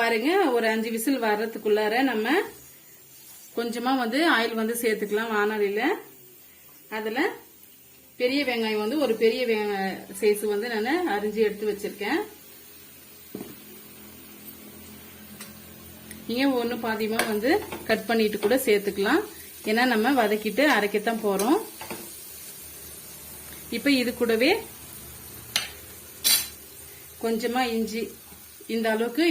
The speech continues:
இஞ்சி இருந்தா வந்து கரெக்டா இருக்கும். ஆறு ஏழு வெள்ளை பூண்டு வந்து தோல் உரிச்சிட்டு எடுத்து வச்சிருக்கேங்க. அதையும் வந்து சேர்த்துக்கலாம். நம்ம already ஒரு டீஸ்பூன் அளவுக்கு நம்ம குக்கர்ல சேர்த்து வேக வச்சு எடுத்து வச்சிருக்கோம்.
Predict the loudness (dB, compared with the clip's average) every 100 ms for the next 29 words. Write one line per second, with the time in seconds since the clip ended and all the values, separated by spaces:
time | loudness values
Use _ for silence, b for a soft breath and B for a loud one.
0 | 2 0 0 0 0 -2 -2 -2 -2 -2
1 | -2 -2 -2 -2 -2 -2 -10 -20 -20 -20
2 | -20 -20 -20 -20 -20 -20 -20 -20 -20 -20
3 | -20 -20 -20 -20 B B B -6 -2 2
4 | 2 0 0 -2 -2 -2 0 2 2 0
5 | 0 2 4 4 4 -2 2 2 2 0
6 | 0 -2 -4 -2 0 4 4 4 2 0
7 | 2 2 2 0 0 -2 0 2 0 -2
8 | -18 -20 -20 -20 -20 -20 -20 -20 -16 -6
9 | 0 2 2 2 2 4 4 2 2 -2
10 | -4 0 2 2 2 0 0 2 2 2
11 | 0 -4 -4 -2 2 2 2 0 2 0
12 | 0 -2 2 2 2 -2 -2 -6 -4 0
13 | 0